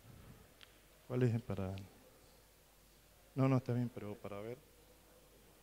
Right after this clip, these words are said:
No, no. ¿El láser? ¿Cuál es? Bueno, este. Y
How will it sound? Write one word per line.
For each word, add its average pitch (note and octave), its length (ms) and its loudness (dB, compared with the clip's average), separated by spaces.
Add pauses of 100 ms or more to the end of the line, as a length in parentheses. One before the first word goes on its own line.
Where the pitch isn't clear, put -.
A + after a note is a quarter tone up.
(420)
No, B2 100 -8
no. A#2+ 140 -10 (2500)
¿El G2+ 260 -10
láser? C3 300 -10 (120)
¿Cuál B2+ 120 -16
es? B2 60 -20 (3250)
Bueno, G#2+ 220 4
este. - 160 -8 (1080)
Y D3 520 12